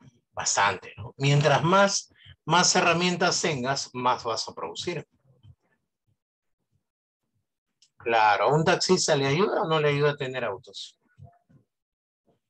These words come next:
¿Mm? Claro, le ayuda muchísimo.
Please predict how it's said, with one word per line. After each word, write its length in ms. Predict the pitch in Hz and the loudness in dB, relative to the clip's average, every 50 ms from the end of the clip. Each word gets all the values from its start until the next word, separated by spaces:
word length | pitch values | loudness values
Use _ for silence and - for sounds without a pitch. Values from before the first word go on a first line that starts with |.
| _ _ _ _ _ _ _ _ _ _ _ _ _ _ _ _ _ _ | _ _ _ _ _ _ _ _ _ _ _ _ _ _ _ _ _ _
¿Mm? 280 | 113 127 151 196 240 240 _ _ _ _ _ _ _ _ - _ _ _ - - 104 - _ _ _ _ _ _ _ _ _ _ _ _ _ _ _ _ _ _ _ _ _ _ _ _ _ _ _ _ _ _ _ _ _ _ _ _ _ _ _ _ _ _ _ _ _ _ _ _ _ _ _ _ _ _ _ _ _ _ _ _ _ _ _ _ _ _ _ _ | -10 -6 -4 -4 -6 -6 _ _ _ _ _ _ _ _ -20 _ _ _ -20 -20 -20 -20 _ _ _ _ _ _ _ _ _ _ _ _ _ _ _ _ _ _ _ _ _ _ _ _ _ _ _ _ _ _ _ _ _ _ _ _ _ _ _ _ _ _ _ _ _ _ _ _ _ _ _ _ _ _ _ _ _ _ _ _ _ _ _ _ _ _ _ _
Claro, 680 | - 98 98 101 92 92 98 104 107 110 104 92 90 - | -10 -8 -4 -4 -2 -2 0 0 0 -2 -2 -4 -8 -12
le 80 | 92 92 | -12 -12
ayuda 220 | 95 101 110 117 | -8 -6 -6 -6
muchísimo. 720 | 120 117 107 - - - 117 - - 107 - _ - - | -6 -6 -8 -10 -10 -10 -10 -10 -10 -12 -16 _ -20 -20